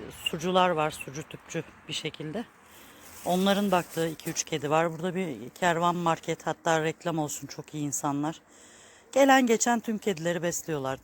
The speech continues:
diyeyim yani. Ee, yani hayvansever sayısı az ama hayvanlar mağdur değil yani. O bakanlar da iyi bakıyor az sayıdaki insan.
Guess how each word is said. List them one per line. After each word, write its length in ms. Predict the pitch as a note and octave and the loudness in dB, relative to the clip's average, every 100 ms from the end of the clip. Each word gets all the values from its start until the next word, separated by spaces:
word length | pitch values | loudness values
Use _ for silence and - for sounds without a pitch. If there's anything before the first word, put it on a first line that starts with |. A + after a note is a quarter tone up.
| - | -8
diyeyim 220 | C#3 C3 | -8 -6
yani. 320 | C3+ C3 C#3+ F3 - - - - - - - - - - - - - - | -6 -6 -6 -10 -18 -20 -20 -20 -20 -20 -20 -20 -18 -16 -16 -18 -14 -6
Ee, 60 | D#3 D#3 D#3 - - - - | -2 -2 -4 -8 -16 -8 -4
yani 260 | G3 G#3 G#3+ | 0 2 0
hayvansever 600 | G3+ G#3+ A3+ - A#3 A#3 | -2 -2 -2 -2 0 0
sayısı 460 | - A3+ A3 B3 | 0 -2 -2 -2
az 180 | G#3 A#3+ | -2 0
ama 240 | C4+ G#3+ D#3+ - - - - - - - - - - - - - | 0 0 -4 -8 -20 -18 -20 -20 -14 -14 -10 -10 -10 -14 -14 -10
hayvanlar 460 | G3+ G3+ A3 A3+ A3+ | -6 -4 -2 -2 -2
mağdur 480 | G#3+ G#3 G#3+ G#3+ F3 | -2 -4 -4 -4 -2
değil 240 | F3 C#3 | -2 -2
yani. 240 | D3+ C#3+ | -6 -6
O 100 | D#3+ | -6
bakanlar 520 | E3 E3+ F3+ E3 E3 F#3+ | -8 -8 -8 -6 -6 -6
da 60 | |
iyi 120 | F#3+ | 2
bakıyor 380 | F3+ - - C#3+ | 2 2 -4 -18
az 60 | C#3+ | -18
sayıdaki 560 | - C#3+ C3+ C3+ - | -18 -20 -20 -20 -20
insan. 260 | D3 - D3 | -20 -20 -20